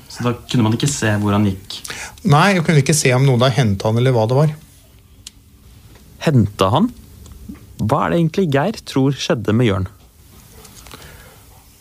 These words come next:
Speaker 2: Nei, altså, skjedde, altså, enten har han gått derfra, han har, har ikke villet være der, eller så er det noen som har vært og hentet han.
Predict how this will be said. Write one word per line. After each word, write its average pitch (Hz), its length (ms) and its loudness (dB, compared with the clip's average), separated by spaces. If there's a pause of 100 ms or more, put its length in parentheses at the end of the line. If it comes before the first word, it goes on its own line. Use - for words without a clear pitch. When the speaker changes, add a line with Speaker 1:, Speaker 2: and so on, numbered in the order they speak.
(120)
Speaker 2:
Nei, 127 400 2
altså, 131 240 2
skjedde, 120 320 0
altså, 151 320 2
enten 120 400 -2
har 123 140 2
han 131 100 0
gått 110 300 -2 (100)
derfra, 135 300 2
han 147 100 2
har, 127 160 2
har 113 160 0
ikke 120 160 -2
villet 110 240 2
være 101 240 0
der, 175 160 2
eller 131 160 0
så - 80 -2
er 127 60 0
det - 20 2
noen 104 140 0
som 120 100 -2
har 110 60 0
vært 113 100 -2
og 101 60 -2
hentet 104 240 0
han. 226 80 -2